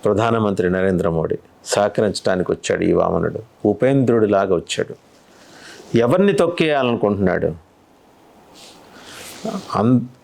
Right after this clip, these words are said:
అహంకారంతో, మదంతో కొట్-, కొట్టుకుంటున్న పాలక పక్షాన్ని తొక్కేయాలనుకుంటున్నాడు. పాలక పక్షపు దుర్మార్గపు ఆలోచన విధానాన్ని తొక్కేయాలనుకుంటున్నాడు.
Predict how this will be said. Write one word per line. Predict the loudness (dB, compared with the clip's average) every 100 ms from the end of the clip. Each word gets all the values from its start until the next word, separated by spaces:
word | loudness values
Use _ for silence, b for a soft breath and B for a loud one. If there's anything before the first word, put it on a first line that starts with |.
| -6
అహంకారంతో, | -2 2 2 2 2 2 2 2 2 2 0 -6 _ 0
మదంతో | 4 4 4 4 2 2 2 2 0 -6 _ _ _ _
కొట్-, | 2 2 -2 -18 _ _ _ _ -2
కొట్టుకుంటున్న | 0 2 0 2 2 2 2 2 -2 -8 _ _ _ _ _ _ _ _ -2
పాలక | 2 2 2 2
పక్షాన్ని | 0 -2 -2 0 -2
తొక్కేయాలనుకుంటున్నాడు. | -2 -4 0 2 2 0 -4 -4 -6 -6 -8 b b b b -2
పాలక | 2 2 2 2
పక్షపు | 0 0 0 0 2 2 2 0 -4 -2
దుర్మార్గపు | 2 4 4 2 2 0 2
ఆలోచన | 2 4 2 0 0
విధానాన్ని | 2 2 2 0 0 0 0 0 0 -2 -2
తొక్కేయాలనుకుంటున్నాడు. | -2 2 2 2 0 -2 -4 -6 -8